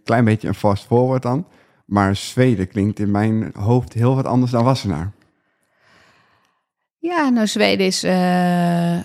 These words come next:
Speaker 2: een, eh, hele m-, mooie samenleving. En met name omdat, omdat ze daar heel sociaal zijn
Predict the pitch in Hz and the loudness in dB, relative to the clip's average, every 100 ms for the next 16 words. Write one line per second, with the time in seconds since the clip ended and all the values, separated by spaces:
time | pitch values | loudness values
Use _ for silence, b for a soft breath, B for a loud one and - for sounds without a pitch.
0 | - _ _ 180 175 165 165 - - 175 | -10 _ _ -4 -2 0 -2 -6 -6 -2
1 | 165 165 160 185 202 175 165 160 160 160 | -2 -2 0 0 2 2 0 0 0 -2
2 | 156 160 - - 165 175 180 170 - 196 | -2 -4 -6 -8 -8 0 2 2 2 2
3 | 214 185 165 156 160 160 156 156 196 - | 2 0 0 0 0 0 0 -2 -4 -2
4 | 170 156 165 185 196 175 170 165 165 - | -2 0 0 2 0 -2 -4 -4 -6 -10
5 | - 170 165 160 165 165 160 196 185 156 | -8 -6 -6 -6 -6 -2 -2 -2 -4 -4
6 | - 175 143 117 - _ _ _ _ _ | 0 0 0 -4 -12 _ _ _ _ _
7 | 143 156 139 151 175 | -10 -2 -2 -2 -4